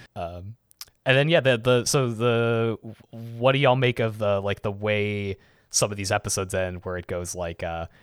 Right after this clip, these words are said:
Speaker 2: "We have come to terms," kinda, like, playing off the "He's a negotiator" thing. So he's, like, settled his agreement <laughs> in this one, I guess, which is taking Dorothy under his wing. <laughs>
Speaker 1: Well, I love that in some episodes it says, like, "No sides made" or something like that, or, like,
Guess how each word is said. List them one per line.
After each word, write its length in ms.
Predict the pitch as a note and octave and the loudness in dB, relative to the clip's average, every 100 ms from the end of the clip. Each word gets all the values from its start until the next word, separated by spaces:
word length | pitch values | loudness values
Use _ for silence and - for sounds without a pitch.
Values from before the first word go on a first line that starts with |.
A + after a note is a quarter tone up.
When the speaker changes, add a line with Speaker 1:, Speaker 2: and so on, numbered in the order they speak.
| _ - | _ -4
Speaker 2:
"We 100 | G#2+ | -2
have 120 | F#2 | -2
come 280 | - A2+ G#2+ | 0 0 0
to 80 | G2 | -4
terms," 640 | - G2 F2+ E2+ E2 - | -2 -4 -4 -10 -10 -12
kinda, 240 | - E2+ | -10 -10
like, 420 | E2+ E2 E2+ - _ | -8 -10 -12 -16 _
playing 280 | - F#2+ F2 | -4 -2 -2
off 160 | E2+ - | -6 -6
the 220 | F2+ E2+ | -6 -6
"He's 220 | - G2 | -6 -8
a 60 | F2 | -10
negotiator" 580 | E2+ F#2 F2 F2+ E2 E2 | -10 -8 -8 -12 -14 -16
thing. 360 | F2+ E2 G2 | -16 -18 -16
So 120 | - | -12
he's, 260 | F#2+ E2+ - | -12 -10 -12
like, 360 | E2 E2+ - _ | -12 -16 -20 _
settled 420 | - - A2+ B2 | -2 0 0 2
his 120 | C#3 | 0
agreement 540 | C3+ C3+ B2 G2 F#2 F2 _ - | -2 -4 -6 -6 -10 -14 _ -6
<laughs> 200 | - - | -6 -2
in 120 | E3+ G#2 | -2 -2
this 240 | G2+ - | -6 -8
one, 240 | F#2+ F#2+ G#2+ | -10 -16 -18
I 60 | |
guess, 320 | F#2 F#2 - | -16 -16 -14
which 200 | - - | -14 -10
is 340 | G2+ F#2+ - - - _ - | -8 -6 -6 -6 -10 _ -6
taking 320 | B2+ A2+ A2 | -2 -2 -2
Dorothy 320 | G#2+ A2+ D#3+ | -2 -2 -2
under 160 | D#3+ E3 | -2 -2
his 180 | E3 F#3 | -4 -6
wing. 280 | F#3 G#3 F3 | -6 -4 -6
<laughs> 40 | - - - - _ _ | -6 -20 -20 -20 _ _
Speaker 1:
Well, 160 | D3+ D3 | 4 6
I 60 | |
love 200 | C#3 D3 | 6 4
that 140 | C3 A2+ | 4 2
in 80 | A#2 | 0
some 240 | - G#2 | 0 0
episodes 580 | F#2+ G2 G2+ G2 F#2 G2 | -2 -2 0 0 -2 -8
it 100 | F#2 | -8
says, 400 | - F#2+ F2+ - | -2 -2 -2 -4
like, 340 | F2+ F2 - | -4 -4 -6
"No 280 | A2+ F#2 F#2 | -6 -2 -2
sides 560 | - F#2 F2 F2+ F#2 F#2+ | -2 0 0 0 -4 -8
made" 320 | F2+ E2+ F#2 | -6 -6 -6
or 60 | |
something 260 | F#2+ G2+ G2+ | -6 -6 -6
like 160 | G2 - | -6 -2
that, 300 | G2 F#2+ G2 | 0 0 -2
or, 160 | E2 | -8
like, 240 | E2 E2+ | -6 -8